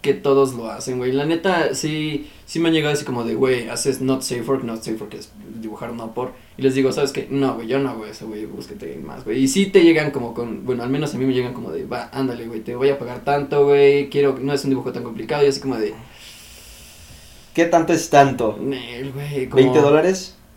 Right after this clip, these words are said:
Speaker 1: Imagínate que te haces una caricatura de, güey, es que no quiero, la may-, al-, algo que, con el cual he tenido muy problema es que no puedo hacer metáforas porque la mayoría de los personajes caricaturizados son menores de edad, güey. Entonces, y yo es algo con lo que no me meto, ¿sabes? Eh,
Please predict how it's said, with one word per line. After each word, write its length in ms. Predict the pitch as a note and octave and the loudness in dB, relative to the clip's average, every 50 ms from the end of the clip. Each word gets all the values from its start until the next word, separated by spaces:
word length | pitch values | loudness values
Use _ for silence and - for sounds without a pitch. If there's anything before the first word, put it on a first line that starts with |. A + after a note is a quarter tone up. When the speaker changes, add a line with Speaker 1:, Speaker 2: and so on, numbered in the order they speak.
| _ _ _ _ - _ _ _ - | _ _ _ _ -20 _ _ _ -4
Speaker 1:
Imagínate 540 | D#3 C#3 C3+ C3 E3+ E3+ F3+ E3 - F3+ - | -2 0 0 0 0 0 -2 -2 -2 -2 2
que 160 | - C3+ C3 | 4 4 4
te 140 | C3 - C#3+ | 4 2 0
haces 240 | C#3+ C#3+ C#3+ C3+ - | 0 0 0 -2 -2
una 200 | D3 C#3+ C#3 C3+ | -2 -2 -2 -2
caricatura 540 | C3+ C3 A#2 A2 - G#2+ - C3 C3 C3+ C3 | -2 -4 -6 -6 -8 -6 -2 -2 0 0 0
de, 480 | B2+ A#2+ A#2 A#2 A2+ A2 G#2+ G#2 G2 G2+ - - - - - | -2 -4 -6 -8 -8 -8 -10 -10 -14 -16 -20 -20 -20 -20 -12
güey, 240 | - B2+ D3 D#3+ D3+ | -4 0 2 2 2
es 100 | C#3 C3+ | 2 2
que 80 | - D#3+ | 0 -2
no 100 | D#3 D3+ | -2 -2
quiero, 360 | D3+ D#3+ D#3 D3+ C#3 - - - - | 0 0 2 0 0 -2 -8 -10 -6
la 120 | - C#3 C#3+ | -2 -2 0
may-, 240 | D3+ D#3 D#3+ - - - - - | 2 0 0 -2 -4 -8 -6 0
al-, 200 | - C4+ C#4 C4+ | 0 0 2 2
algo 260 | - D4 E4 F#4+ F#4+ | 4 6 8 8 6
que, 360 | - G3 F3 F#3 F3+ - - - | 6 6 4 4 2 0 -2 -4
con 140 | - E3 D#3+ | -2 -2 0
el 80 | D#3+ | 2
cual 160 | - G#3+ A3 A#3 | 4 4 4 4
he 80 | G#3 | 4
tenido 220 | G#3+ G#3 G3 F#3+ F#3+ | 4 6 6 6 6
muy 160 | F#3+ F#3+ F#3 | 6 4 4
problema 320 | - - C#3+ C#3 D#3 E3+ | 4 2 2 2 4 2
es 60 | - | 0
que 60 | - F3+ | 0 -2
no 120 | F#3 F#3 | -2 0
puedo 100 | F#3 F3+ | 0 0
hacer 160 | E3+ - F#3 E3+ | 0 0 0 0
metáforas 500 | E3 D3+ - D#3 D#3 D#3 F3+ E3+ F3 - | -2 -2 0 0 0 0 0 -2 -2 -4
porque 160 | D3+ C3 C3 | -4 -6 -4
la 60 | B2+ | -2
mayoría 200 | C3 D3+ F#3+ A#3+ | 0 2 2 2
de 60 | B3+ G#3 | 2 0
los 100 | D#3+ - | 0 -2
personajes 440 | - B2+ - C#3 C3+ D3+ E3 E3 - | -2 -4 -2 -2 -2 -2 -4 -4 -4
caricaturizados 880 | C#3+ A#2+ - A2+ A2+ G2+ - A#2 G#2+ A2 - C#3+ D3 D3+ F#3 G#3+ A3 - - - - - | -4 -4 -4 -4 -6 -8 -6 -6 -6 -4 -2 -2 0 0 0 -2 -2 -6 -12 -20 -20 -10
son 180 | - - F3 E3+ | -6 -2 0 0
menores 280 | D#3+ D#3 D#3+ E3 D#3 | 2 4 4 4 4
de 80 | B2+ A2+ | 4 0
edad, 280 | G#2+ A2+ A2+ A2 A2 G#2+ | -2 -4 -4 -4 -4 -6
güey. 200 | A2 G#2 A#2 A#2+ | -6 -6 -4 -4
Entonces, 300 | C3 C#3 D#3+ D#3 D#3 D#3+ | -4 -2 -2 0 2 4
y 120 | E3 E3+ | 6 8
yo 100 | F3 G#3 | 8 8
es 100 | A3 A3+ | 8 8
algo 160 | A#3+ G#3+ - | 6 4 4
con 120 | - C#3+ C3+ | 4 2 0
lo 100 | C3 C3 | 0 2
que 80 | C#3 | 2
no 100 | C3 C#3+ | 2 2
me 120 | C#3+ C3+ B2+ | 2 2 0
meto, 320 | B2 A#2+ A#2+ - A2+ A2+ | 0 -2 -6 -6 -8 -6
¿sabes? 420 | A#2 B2+ C#3+ D#3+ G#3 B3 - - - - - - - - - - - | -4 -2 0 0 0 -2 -4 -10 -18 -20 -20 -20 -20 -20 -18 -14 -10
Eh, 800 | - B2+ B2 A#2+ B2 B2 B2 B2 B2 B2 A#2+ A#2+ A#2+ A#2+ - | -6 -4 -4 -4 -4 -4 -4 -4 -4 -4 -4 -4 -4 -4 -6